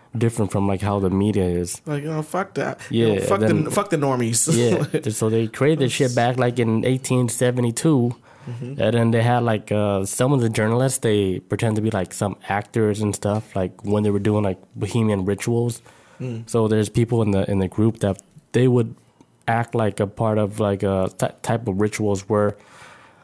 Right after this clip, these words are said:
Speaker 1: I don't know, I guess they do, like, some type of sacrifice and shit. But
Speaker 2: Mm.
Speaker 1: then one thing that was, that was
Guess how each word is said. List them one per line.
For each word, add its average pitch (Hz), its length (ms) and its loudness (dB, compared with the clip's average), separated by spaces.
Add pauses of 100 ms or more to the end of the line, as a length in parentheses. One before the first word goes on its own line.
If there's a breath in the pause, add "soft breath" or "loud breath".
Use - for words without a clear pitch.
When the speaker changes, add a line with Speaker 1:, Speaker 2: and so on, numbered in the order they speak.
(260 loud breath)
Speaker 1:
I - 80 -2
don't 151 120 2
know, 123 60 2
I 117 100 0
guess 123 160 2
they 123 80 2
do, 120 180 4
like, 107 140 4
some 107 160 0
type 110 200 0
of 104 100 0
sacrifice 101 680 0
and 110 120 0
shit. 117 360 -2 (120)
But 110 140 0
Speaker 2:
Mm. 107 60 -8
Speaker 1:
then 113 280 2 (440 loud breath)
one 117 240 0
thing 160 240 2
that 131 100 4
was, 113 160 0 (380)
that 104 160 2
was 101 340 0